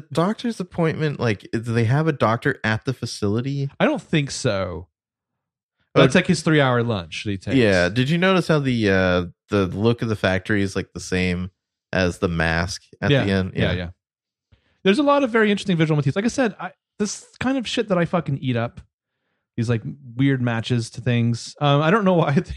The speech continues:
Speaker 2: the stupid walking path is the logo for the company, but whatever.
Speaker 1: The little flower that he,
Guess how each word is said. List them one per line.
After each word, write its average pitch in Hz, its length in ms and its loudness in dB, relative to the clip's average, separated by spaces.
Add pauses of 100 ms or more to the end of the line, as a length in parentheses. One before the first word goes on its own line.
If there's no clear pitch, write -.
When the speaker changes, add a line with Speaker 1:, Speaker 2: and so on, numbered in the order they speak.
(240)
Speaker 2:
the 143 160 -2 (120)
stupid - 540 -4
walking 123 380 -2
path 135 300 -4 (100)
is 120 200 -4
the 110 380 -6 (320)
logo 131 400 0
for 190 120 0
the 196 120 0
company, 220 420 0
but 165 220 -2 (100)
whatever. 120 560 0 (800)
Speaker 1:
The 110 80 2
little 107 220 2
flower 90 640 0
that 90 160 -4
he, 90 220 -4